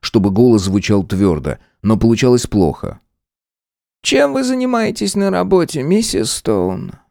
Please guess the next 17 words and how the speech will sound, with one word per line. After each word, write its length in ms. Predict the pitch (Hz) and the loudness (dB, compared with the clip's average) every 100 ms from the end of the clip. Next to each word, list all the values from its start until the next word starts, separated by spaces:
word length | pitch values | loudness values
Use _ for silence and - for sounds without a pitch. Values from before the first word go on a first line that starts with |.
| _ | _
Что 360 | - - 453 381 | -4 2 2 2
входит 480 | - 226 202 196 | 0 2 2 -2
в 60 | 190 | -2
ваши 300 | 196 190 196 | 0 0 0
должностные 760 | 202 185 180 175 170 175 175 - | 0 0 0 -4 -2 -2 -2 0
обязанности?» 800 | 170 156 160 160 160 - 98 - _ _ _ _ _ | 0 0 -2 -6 -8 -6 -8 -8 _ _ _ _ _
«Вы 320 | 214 214 208 | 2 4 4
сказали, 720 | 202 - 165 143 104 90 160 | 2 0 0 2 0 0 0
что 200 | 240 - | 0 -2
приехали 480 | 214 180 139 143 185 | 0 2 2 2 0
из-за 240 | 208 196 254 | 2 2 0
Сандры». 600 | - 349 240 143 127 - _ _ _ _ _ - | 2 2 2 2 0 -2 _ _ _ _ _ -8
«Мы 260 | 226 220 208 | -2 0 2
приехали, 520 | 214 214 208 202 196 | 2 2 2 2 2
чтобы 300 | - 202 190 | 2 4 4
узнать 360 | 185 190 175 | 4 2 0
правду, 680 | 185 170 147 110 117 101 - | 0 2 2 0 -2 -4 -8